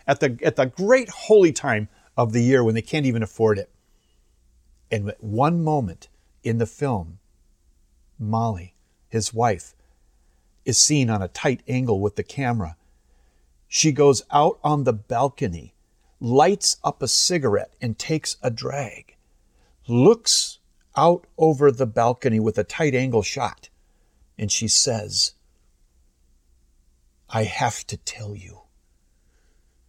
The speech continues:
your sweet, righteous beloved, I'm just crazy about you. You did it big time. You gave me another chance."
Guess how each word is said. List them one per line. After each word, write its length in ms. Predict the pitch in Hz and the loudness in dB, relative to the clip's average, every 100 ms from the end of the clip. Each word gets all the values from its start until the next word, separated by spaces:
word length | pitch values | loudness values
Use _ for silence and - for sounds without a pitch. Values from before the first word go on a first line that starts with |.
| _ _ | _ _
your 240 | 117 120 | 0 0
sweet, 680 | 107 - - - 104 - - _ _ _ _ _ _ _ | 2 0 -2 -6 -12 -10 -16 _ _ _ _ _ _ _
righteous 720 | 113 117 113 117 - 90 - | 0 2 2 0 -6 -6 -6
beloved, 720 | 113 101 104 104 113 101 92 _ _ _ _ _ _ _ _ _ _ _ _ _ - | -8 -6 -2 2 0 0 -8 _ _ _ _ _ _ _ _ _ _ _ _ _ -18
I'm 120 | 123 | -12
just 240 | 139 170 - | -6 -6 -8
crazy 640 | - - 131 135 - 107 | -14 -10 -6 -4 -4 -6
about 440 | - - - - | -18 -20 -14 -14
you. 120 | - _ _ _ _ _ _ _ _ _ _ _ _ _ _ _ | -14 _ _ _ _ _ _ _ _ _ _ _ _ _ _ _
You 180 | 131 135 | 0 0
did 220 | 123 147 | 2 2
it 180 | 113 - | 0 -2
big 200 | 107 101 | -6 -6
time. 340 | - 95 87 _ _ _ _ _ _ _ _ | -14 -16 -20 _ _ _ _ _ _ _ _
You 160 | - | -8
gave 360 | 120 143 143 127 | -2 2 2 0
me 100 | 120 | -2
another 320 | 113 110 101 | -2 -4 -6
chance." 720 | 87 - 98 90 95 - - | -8 -10 -10 -14 -12 -12 -12